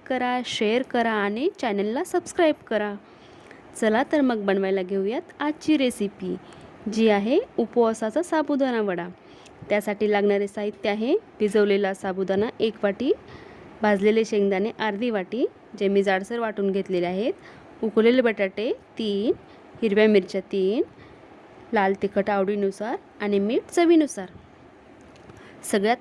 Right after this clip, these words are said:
आधी मी साबुदाणा आणि शेंगदाणा मिक्स करून घेतलेला आहे पहिलंच, ते मी आता एका प्लेटमध्ये काढते. आता आपण त्यात बटाटा मिक्स करून घेऊयात. त्यानंतर टाकूयात मीठ चवीनुसार, नंतर टाकूयात हिरवी मिरची आणि लाल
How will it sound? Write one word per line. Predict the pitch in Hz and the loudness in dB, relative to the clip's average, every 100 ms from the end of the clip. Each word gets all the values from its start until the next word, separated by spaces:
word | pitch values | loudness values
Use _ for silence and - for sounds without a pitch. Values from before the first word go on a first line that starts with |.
| - | -6
आधी | 202 196 | -2 0
मी | 208 262 440 | 0 0 -2
साबुदाणा | - 220 214 220 226 220 | -4 -4 0 0 0 0
आणि | 208 214 | 0 0
शेंगदाणा | 220 202 196 196 208 359 - - - | 0 0 0 -2 -2 -6 -10 -16 -4
मिक्स | 233 220 - | -4 -4 -4
करून | 214 214 202 | -2 0 -2
घेतलेला | 202 196 180 | -2 0 0
आहे | 180 | 0
पहिलंच, | - 190 185 220 - - - - - - | 0 2 2 0 -4 -12 -18 -20 -20 -4
ते | 226 | 0
मी | 220 | 2
आता | 196 190 | 0 -2
एका | 185 190 | -4 -4
प्लेटमध्ये | - 185 - 190 180 | -2 -2 -2 -2 -2
काढते. | 180 175 180 202 254 415 - - - - - - | -2 -4 -2 -2 -2 -4 -8 -20 -20 -20 -14 -6
आता | 202 - | -6 -2
आपण | 214 208 202 | -4 -2 -4
त्यात | 220 302 - - | -6 -10 -10 -10
बटाटा | 214 214 214 214 | -8 -4 -2 0
मिक्स | 208 208 | 0 -2
करून | - 190 190 | -2 0 2
घेऊयात. | 185 180 196 349 - - - - - - | 2 0 -2 -6 -12 -20 -20 -20 -10 0
त्यानंतर | 202 202 202 202 | 2 4 2 -2
टाकूयात | 202 196 - 196 190 202 | -2 -4 -4 -4 -4 -2
मीठ | 214 220 269 - - | 0 0 -2 -6 -4
चवीनुसार, | 233 208 196 190 196 247 - - - - - - | 2 4 4 2 -4 -8 -10 -18 -20 -20 -16 -4
नंतर | 202 196 | -2 0
टाकूयात | 214 214 208 226 277 - | 0 0 0 -6 -6 -8
हिरवी | 220 208 202 | -2 2 4
मिरची | 196 175 - 240 403 - - 247 | 4 0 -4 -4 -4 -8 -14 -2
आणि | 269 302 | 2 4
लाल | 294 | 4